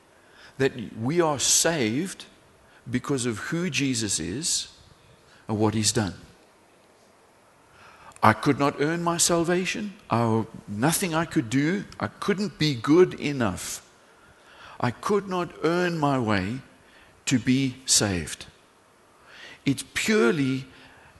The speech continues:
the gift of God. It's his grace that's at work in my life. It's his forgiveness. He paid the price. And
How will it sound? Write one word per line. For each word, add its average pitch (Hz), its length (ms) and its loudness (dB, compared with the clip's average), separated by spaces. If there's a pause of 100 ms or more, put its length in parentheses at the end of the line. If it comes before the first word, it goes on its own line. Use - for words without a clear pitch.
(140)
the 120 120 2
gift 120 420 4
of 156 160 -2
God. 107 400 2
It's - 260 0
his 151 320 0
grace 131 640 2
that's 113 240 -2
at 117 120 -4
work 120 320 -2
in 117 80 -8
my 107 120 -4
life. 98 280 -4 (240)
It's - 220 -2
his 147 200 -2
forgiveness. 110 640 -2 (240)
He 131 180 0
paid 113 300 2
the 92 80 -2
price. - 580 -6 (1600)
And 185 580 4